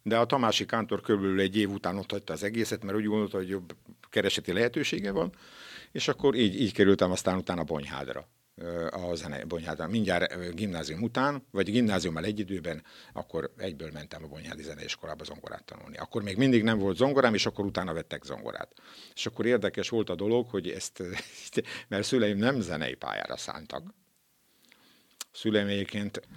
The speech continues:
komoly embernek szántak, programozó matematikusnak, ugyanis az volt a helyzet, hogy én megnyertem a megyei matematika versenyt, bekerültem Bonyhádra, a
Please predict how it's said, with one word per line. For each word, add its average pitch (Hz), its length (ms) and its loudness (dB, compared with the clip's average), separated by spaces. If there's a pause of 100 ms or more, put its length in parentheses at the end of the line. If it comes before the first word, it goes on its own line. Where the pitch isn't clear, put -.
(200)
komoly 117 380 10
embernek 78 500 -2
szántak, 80 640 -2 (260)
programozó 95 500 0
matematikusnak, 82 960 -2
ugyanis 78 380 0 (260)
az 110 140 -2
volt 92 180 -2
a - 20 0
helyzet, 98 280 2
hogy 95 140 0
én 90 200 0 (580)
megnyertem 98 440 2
a 87 40 -2
megyei 87 320 0
matematika 113 560 -2
versenyt, 143 420 -2
bekerültem 80 460 -4
Bonyhádra, 135 460 -2
a 156 80 0